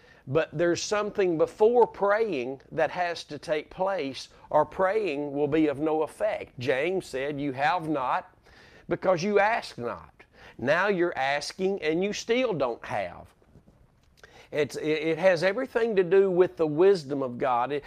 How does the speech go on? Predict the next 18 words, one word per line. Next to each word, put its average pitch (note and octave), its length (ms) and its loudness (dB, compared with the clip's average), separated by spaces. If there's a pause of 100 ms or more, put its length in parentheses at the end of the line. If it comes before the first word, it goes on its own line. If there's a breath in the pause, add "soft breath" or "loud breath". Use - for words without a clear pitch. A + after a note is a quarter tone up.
(140 loud breath)
before G#3 400 2
the G3+ 140 6
word F#3 400 0
pray G3+ 640 2 (460 soft breath)
is B2+ 180 0
seen E3+ 460 -2
in B2+ 120 -6
Second - 440 -8
Chronicles D3 520 -6
seven C#3 380 -4
fourteen, D#3 540 -4
the B2+ 80 -4
word C#3+ 340 -2
humble D#3+ 800 -4 (360)
yourselves. A2+ 880 -8 (320 loud breath)
And A2 180 -6
that E3+ 260 2
means F3 560 2